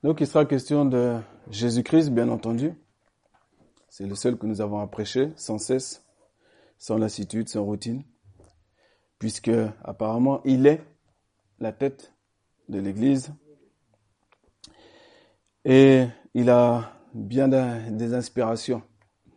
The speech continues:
pour communiquer sa parole. Et là, donc, à travers Jonas, donc on voit, on voit, enfin, le signe de Jonas qui a été, euh, émis par Jésus. On voit, on est dans un temps où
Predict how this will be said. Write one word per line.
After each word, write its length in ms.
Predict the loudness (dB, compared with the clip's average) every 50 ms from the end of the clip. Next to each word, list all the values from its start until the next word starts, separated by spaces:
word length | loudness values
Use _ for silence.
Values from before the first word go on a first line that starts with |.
| _ _ _ _ _ _ _ _ _ _ _ _ _
pour 140 | -10 -8 -4
communiquer 500 | 0 0 2 2 2 2 0 0 -2 -2
sa 160 | -2 -2 -4
parole. 420 | -4 -2 -2 -2 -2 -4 -4 -8 -12 -18 _ _ _ _ _ _ _ _ _ _ _ _ _ _ _ _ _ _ _ _ _ _ _ _ -16 _ 0
Et 60 | 4
là, 240 | 8 8 8 8 8
donc, 220 | 6 6 6 8
à 80 | 6 6
travers 340 | 8 6 6 8 8 8 8
Jonas, 440 | 8 6 6 6 6 4 2 -4 -14 -16 -18 -20 _ _ _ _ _ _ _ _ _ _ _ -2
donc 180 | -2 0 2
on 60 | 4 6
voit, 260 | 8 8 6 6 4
on 60 | 2
voit, 420 | 4 6 6 6 6 6 4 0
enfin, 220 | -4 -6 -4 -2 -2
le 100 | -2 -4
signe 220 | -2 0 2 2
de 80 | 2 0
Jonas 420 | -2 -2 -2 -2 -2 -2 -6 -12 -20 -20 _ _ -20 -20 _
qui 80 | -10 -8
a 40 | -8
été, 360 | -6 -4 -4 -2 -2 -2 -2
euh, 200 | -4 -6 -8 -10 -12 -16 -20 _ _ _ _ _ _ -4
émis 280 | 0 2 2 4 2 2
par 400 | 0 -4 -4 -4 -6 -10 -14 -12
Jésus. 420 | -10 -8 -8 -8 -8 -10 -14 -14 _ _ _ _ _ _ _ _ _ _ _ _ _ _ _ _ _ _ _ _ _ _ _ _ _
On 120 | -4 0 4
voit, 140 | 6 8
on 60 | 8 8
est 120 | 8 8
dans 200 | 6 6 4 4
un 100 | 2 2
temps 260 | 2 2 2 4 4
où 360 | 4 2 2 0 0 -2 -6